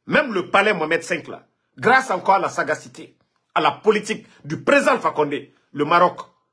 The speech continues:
nous a aidés à construire le palais où Mamadi est flanqué aujourd'hui. C'est-à-dire, à mon avis, c'est Bana quoi.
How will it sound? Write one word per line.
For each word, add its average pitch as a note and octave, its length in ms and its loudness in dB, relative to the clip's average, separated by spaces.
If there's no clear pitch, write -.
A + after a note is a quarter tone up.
nous D3 160 -6
a C3+ 140 2
aidés C#3+ 320 -2
à B2+ 120 -2
construire E3+ 400 -4
le D#3 240 -4
palais G#3+ 200 4
où G#3 120 0
Mamadi D#3 380 0
est D3+ 60 4
flanqué G#3+ 500 0
aujourd'hui. C#3 500 -4
C'est-à-dire, F3+ 300 2
à F3 40 2
mon G#3+ 140 4
avis, F#3+ 320 2
c'est D3+ 160 -6
Bana C3+ 220 -4
quoi. - 240 -14